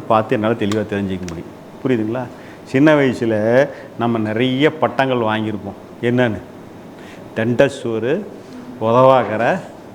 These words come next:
வளங்காப்பைய, இப்படி நிறைய அவார்டு வாங்கியிருக்குமா? வாங்கி ஒரு வேலையாவது உருப்படியா செய்யறியா?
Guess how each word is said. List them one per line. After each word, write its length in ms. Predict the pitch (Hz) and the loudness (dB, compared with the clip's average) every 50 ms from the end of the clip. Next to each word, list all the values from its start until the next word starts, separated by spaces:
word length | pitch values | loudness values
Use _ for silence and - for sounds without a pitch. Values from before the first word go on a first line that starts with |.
| - - - - - - | -20 -20 -20 -20 -6 0
வளங்காப்பைய, 760 | 113 117 131 139 139 139 139 127 - 117 117 117 117 131 151 147 - - - - - 151 - - - - - - - - - - - - - | 2 4 4 4 4 4 2 2 2 0 -2 0 0 0 0 -2 -6 -12 -10 -6 -4 -4 -4 -6 -10 -20 -20 -20 -20 -18 -18 -18 -18 -20 -6
இப்படி 200 | - 127 143 139 | 0 2 4 4
நிறைய 240 | 139 143 156 170 160 | 6 6 6 6 6
அவார்டு 200 | 160 160 160 156 | 6 6 6 6
வாங்கியிருக்குமா? 480 | 151 151 160 156 156 139 139 165 180 | 6 4 4 2 2 2 2 4 6
வாங்கி 260 | 165 147 143 139 127 117 - - - - - | 6 6 4 2 -2 -4 -6 -8 -14 -8 -2
ஒரு 280 | 127 139 156 170 175 190 | 2 4 4 6 6 6
வேலையாவது 1000 | 180 156 143 151 160 170 180 175 170 160 160 156 156 156 156 156 156 156 156 - - - - - - | 6 6 6 6 6 6 6 6 6 6 6 6 6 4 4 2 2 0 -2 -4 -6 -10 -12 -8 -2
உருப்படியா 540 | 123 131 160 185 196 160 - 151 151 165 160 | 4 6 6 6 6 4 2 4 4 6 6
செய்யறியா? 440 | 151 - - 127 120 110 110 120 | 4 2 0 -2 -2 -2 -2 -4